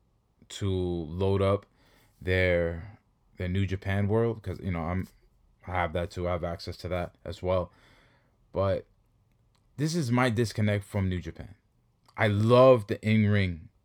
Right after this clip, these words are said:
I love what's going on there. But I wanna know the story. You know, I, I love the, the, the psychology and the, and the physicality in the ring,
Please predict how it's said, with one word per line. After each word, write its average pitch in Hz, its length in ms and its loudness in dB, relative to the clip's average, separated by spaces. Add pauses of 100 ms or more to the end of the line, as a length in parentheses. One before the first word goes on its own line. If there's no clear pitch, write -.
(140)
I 85 120 -8
love 107 340 2
what's 113 180 -2
going 104 320 2
on 95 220 0
there. 55 200 -10 (920)
But 110 320 2 (640)
I 135 140 6
wanna 147 260 2
know 113 180 4
the 85 100 -4
story. 104 600 0 (1080)
You 95 120 -2
know, 95 140 0
I, 90 360 -2
I 90 120 -2
love 104 480 4
the, 110 120 -2 (100)
the, 101 240 2
the 95 120 -2
psychology 101 800 0
and 95 100 0
the, - 140 -8
and 92 120 -4
the 90 60 -6
physicality 101 800 -2
in 101 160 0
the 101 100 2
ring, 101 360 -2